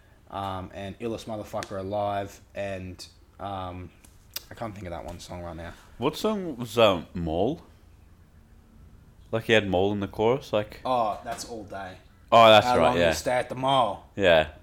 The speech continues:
Speaker 2: All Day.
Speaker 1: Yeah. Um, so, uh, what was I up to? Yeezus, really great sound. Again, pivoted heavily away from what he was,
Speaker 2: Yeah.
Speaker 1: uh, we gr-, we grew accustomed to. Um, more industrial sort of noise.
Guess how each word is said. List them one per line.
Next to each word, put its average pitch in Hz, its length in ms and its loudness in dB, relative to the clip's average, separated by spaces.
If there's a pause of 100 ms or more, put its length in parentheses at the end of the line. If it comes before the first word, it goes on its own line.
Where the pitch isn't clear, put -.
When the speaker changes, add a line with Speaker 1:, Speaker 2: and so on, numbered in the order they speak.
(140)
Speaker 2:
All 85 260 2
Day. 92 340 4 (100)
Speaker 1:
Yeah. - 120 -16 (760)
Um, 135 580 0 (600)
so, 143 420 8 (1120)
uh, 135 400 8 (120)
what 151 180 4
was 147 120 4
I 135 80 6
up 123 100 0
to? 123 140 -8
Yeezus, 143 520 2
really 147 200 0
great 135 240 2
sound. 127 320 -8
Again, 123 340 -4
pivoted 143 480 -2
heavily 135 520 -2
away 120 320 2
from 113 360 -4
what 117 140 0
he 117 100 -2
was, 113 340 -6 (260)
Speaker 2:
Yeah. 90 300 4
Speaker 1:
uh, 110 40 -2
we 120 120 -2
gr-, 131 260 4
we 131 120 -2
grew 123 180 -4
accustomed 117 540 -10
to. 123 260 -6 (360)
Um, 110 200 -6
more 131 260 0
industrial 123 680 2
sort 117 180 -4
of 110 80 -4
noise. 120 680 0